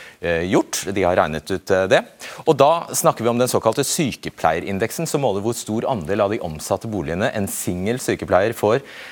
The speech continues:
eh, finansiering til å kjøpe. Og følg med nå. Først ser vi at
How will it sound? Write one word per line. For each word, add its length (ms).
eh, 220
finansiering 500
til 220
å 160
kjøpe. 340
Og 80
følg 160
med 120
nå. 80
Først 480
ser 200
vi 100
at 320